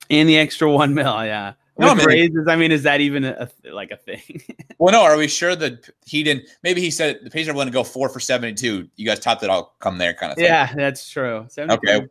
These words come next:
Speaker 2: we,
Speaker 1: is, well,
Speaker 2: that'd
Speaker 1: that,
Speaker 2: be
Speaker 1: I think it's like, no, I think what it is, is that's, like, the max they could have offered him given their space 'cause they got off of Favors and Neto to do everything. Um,
Speaker 2: Okay.
Speaker 1: but still, the extra year is very interesting, but at age thirty-one, I cannot blame Bojan for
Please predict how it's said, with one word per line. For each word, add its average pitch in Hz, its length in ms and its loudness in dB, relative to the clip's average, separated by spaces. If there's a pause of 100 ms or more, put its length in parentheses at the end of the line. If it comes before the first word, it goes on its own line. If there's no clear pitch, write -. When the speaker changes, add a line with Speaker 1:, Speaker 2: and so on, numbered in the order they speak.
Speaker 2:
we, 107 100 0
Speaker 1:
is, 117 140 -6 (420)
well, - 100 0
Speaker 2:
that'd 190 40 0
Speaker 1:
that, 226 180 4
Speaker 2:
be 208 40 0
Speaker 1:
I 196 40 -4
think 269 220 -2
it's 339 140 -4
like, 269 140 2 (200)
no, 202 180 4
I 208 100 4
think 226 280 -4
what 240 100 4
it 185 100 2
is, 170 160 0
is 165 100 -6
that's, 151 200 -2
like, 175 160 -4 (120)
the 143 200 -2
max 127 380 -2
they 139 100 -4
could 135 140 -6
have 120 100 -4
offered 117 300 -4
him 123 120 -4
given 117 240 -8
their 104 140 -8
space 104 480 -10
'cause - 140 -20
they 117 100 -4
got 107 160 -2
off 98 220 -10
of 107 80 -20
Favors 104 380 -6
and 98 120 -8
Neto 101 320 -10
to 78 100 -14
do 76 160 -12
everything. 87 380 -14 (540)
Um, 120 640 0
Speaker 2:
Okay. 101 300 0
Speaker 1:
but - 100 -18 (320)
still, 190 560 2 (220)
the 135 100 -6
extra 175 360 -2
year 165 360 6
is 139 140 2
very 147 300 4
interesting, 156 480 -6
but 139 200 -2
at 135 240 -4
age 143 260 -6
thirty-one, 147 480 0
I 131 80 2
cannot 127 320 -2
blame 127 260 0
Bojan 120 460 -4
for 107 320 -8